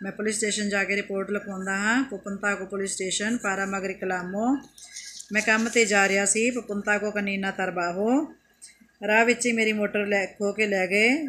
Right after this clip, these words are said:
ਸਕਲ ਸਾਦਾ ਨਾਕਵਾਂਗ ਮੋਤਰ ਕੋ। ਪੈਸੇ ਵੀ ਖੋਹ ਲਏ। ਕਿਨੋਹਾ ਰੀਨੰਗ ਪੇਰਾ ਕੋ। ਪੇਰਾ ਹੁੰਦਾ ਪੈਸੇ।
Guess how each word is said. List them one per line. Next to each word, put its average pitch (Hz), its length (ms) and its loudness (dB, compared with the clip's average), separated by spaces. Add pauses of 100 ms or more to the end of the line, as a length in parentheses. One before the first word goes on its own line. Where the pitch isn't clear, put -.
ਸਕਲ 214 340 -2
ਸਾਦਾ 214 340 0
ਨਾਕਵਾਂਗ 202 400 -2
ਮੋਤਰ 185 440 -4
ਕੋ। 220 380 2
ਪੈਸੇ 202 560 0
ਵੀ 240 100 4
ਖੋਹ 214 240 0
ਲਏ। 240 240 4
ਕਿਨੋਹਾ 208 460 -2
ਰੀਨੰਗ 202 400 0
ਪੇਰਾ 185 400 0
ਕੋ। 214 440 2 (360)
ਪੇਰਾ 202 220 0
ਹੁੰਦਾ 202 180 -2
ਪੈਸੇ। 185 480 0